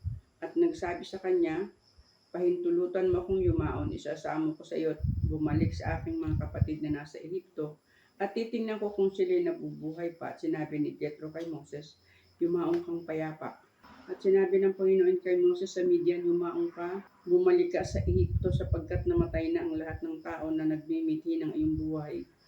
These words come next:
Ipinagsama ni Moses ang kanyang asawa at ang kanyang mga anak at kanyang ipinagsasakay sa isang asno at siya'y bumalik sa lupain ng Ehipto at tinangnan ni Moses ang tungkod ng Diyos sa kanyang kamay. At sinabi ng Panginoon kay Moses,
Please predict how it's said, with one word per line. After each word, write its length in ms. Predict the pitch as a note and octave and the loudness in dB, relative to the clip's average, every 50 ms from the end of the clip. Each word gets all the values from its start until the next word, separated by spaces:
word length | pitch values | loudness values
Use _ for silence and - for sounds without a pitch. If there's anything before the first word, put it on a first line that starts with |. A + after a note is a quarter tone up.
| _ - - - - - F4+ | _ -20 -20 -14 -6 -2 -2
Ipinagsama 720 | - - F#3+ F#3 F3 E3+ F3+ - G#3 F#3+ G3 G3+ G3+ G3+ | 2 4 6 6 6 4 2 0 -2 0 0 0 0 2
ni 160 | G3 F#3+ F#3+ | 2 2 4
Moses 320 | F3+ F3+ F3 F3+ F#3 G3 - | 4 4 2 2 0 -2 -4
ang 160 | F#3+ F3+ F3+ | -6 -6 -4
kanyang 320 | F3+ F3+ F3+ F3 E3+ F#3+ | -2 0 0 0 -2 -4
asawa 480 | E3+ - - F#3+ F#3+ F#3 F3+ F3+ E3+ E3+ | -6 -8 -6 -4 -4 -2 -2 -2 -4 -4
at 80 | - F3 | -6 -8
ang 80 | E3+ | -8
kanyang 320 | E3+ E3+ F3 E3+ E3+ E3+ E3 | -4 -2 0 0 0 0 0
mga 220 | E3+ E3 E3 - F3+ F3+ | -2 -4 -4 -4 -4 -4
anak 200 | E3+ D#3 D#3 D#3 - _ _ _ _ _ _ _ _ _ _ - | -4 -4 -6 -8 -12 _ _ _ _ _ _ _ _ _ _ -10
at 160 | F#3 F#3 - | -10 -8 -2
kanyang 400 | - F#3+ F#3 F#3 F#3 F#3+ F#3+ F#3 | 0 2 4 6 6 6 6 4
ipinagsasakay 800 | F3+ E3+ - - F3 F3 E3+ D#3+ - F#3 F3 F3+ F3 E3+ E3+ E3+ | 2 0 0 0 0 2 0 -2 -2 -6 -8 -8 -8 -6 -4 -4
sa 160 | E3+ - - | -4 -4 -6
isang 320 | - - - F#3 F3+ F#3 - | -8 -8 -6 -4 -4 -4 -4
asno 480 | F3 - - - E3 D#3 D3+ D#3 D#3 - _ _ _ _ _ _ _ _ | -6 -8 -6 -6 -4 -2 -4 -4 -6 -10 _ _ _ _ _ _ _ _
at 160 | - F3 - | -10 -10 -4
siya'y 240 | - G3+ G3 F#3+ E3+ | 0 2 2 2 2
bumalik 400 | F3+ F3 F3+ F3+ F3 E3+ E3+ - | 2 2 2 2 2 2 0 -2
sa 160 | - E3 E3 | -2 -2 -2
lupain 320 | D#3+ E3 D#3+ D#3 E3 E3+ | -2 -4 -4 -2 -2 0
ng 160 | D#3+ D3+ D#3 D#3 | 0 -2 -4 -4
Ehipto 400 | F3+ G3 G3 - - F#3+ F3+ F3+ | -6 -6 -8 -6 -4 -2 -2 -2
at 80 | - | -2
tinangnan 640 | - F3 E3+ E3 D#3+ D#3+ D#3 D#3+ F3+ G3 G3 F#3+ F3+ | -2 -2 0 0 0 0 0 2 2 2 2 0 0
ni 40 | F3 | 0
Moses 600 | E3 D#3 D#3 D#3 - D#3 D3 D3+ - - - _ _ _ _ _ _ _ _ - | 0 -2 -2 -4 -6 -8 -10 -10 -12 -16 -20 _ _ _ _ _ _ _ _ 0
ang 160 | F3 F3 E3+ F3 F3 | 0 0 0 2 0
tungkod 320 | E3+ E3 - F3+ F3+ E3+ | 0 0 0 -2 -6 -4
ng 240 | E3+ F3 E3 E3 D#3 | -2 -2 -2 -2 -4
Diyos 320 | D3+ D3 D3+ - - - | -4 -6 -8 -8 -10 -16
sa 80 | D3+ D3+ | -18 -14
kanyang 400 | - D#3 D#3 E4 E4 D3+ D3 - | -10 -8 -8 -8 -8 -10 -12 -12
kamay. 320 | D3 D3+ D3+ C#3 C3 B2+ - D3 D3 _ _ _ _ _ _ _ _ _ _ _ _ _ - G#3 | -12 -12 -10 -10 -10 -12 -14 -16 -20 _ _ _ _ _ _ _ _ _ _ _ _ _ -6 -6
At 160 | G#3+ G#3+ - | -6 -6 -6
sinabi 720 | - G#3+ G3+ G3 G3+ G#3+ A3+ G#3+ G3+ A3 A3+ A3+ A3+ G#3+ | -2 0 2 2 2 0 -2 -4 -2 -2 0 0 2 2
ng 320 | G3 F3+ F3 E3+ E3+ E3+ - | 2 2 2 0 -2 -2 -4
Panginoon 560 | E3+ E3+ E3+ E3+ E3+ E3+ E3 E3+ F3 E3+ F3 | -2 0 2 2 2 2 2 0 -2 -2 -4
kay 80 | E3 D#3+ | -4 -4
Moses, 640 | D#3+ D#3 D3 D3 - - C#3 C#3+ - - - _ | -4 -4 -6 -6 -10 -14 -16 -16 -18 -20 -20 _